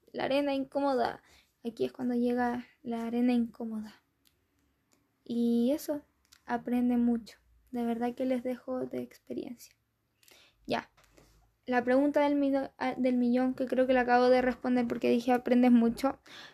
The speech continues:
¿Realmente aprendes? O sea, ¿realmente te amas en algún momento? Sí, te amas,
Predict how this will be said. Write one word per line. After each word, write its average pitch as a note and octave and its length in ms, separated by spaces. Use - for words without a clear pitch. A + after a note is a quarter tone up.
¿Realmente F#4 520
aprendes? D4 640
O B3 100
sea, - 320
¿realmente D4+ 640
te C#4 120
amas E4 400
en D#4 80
algún D#4+ 200
momento? E4+ 540
Sí, - 120
te D#4 100
amas, D4+ 460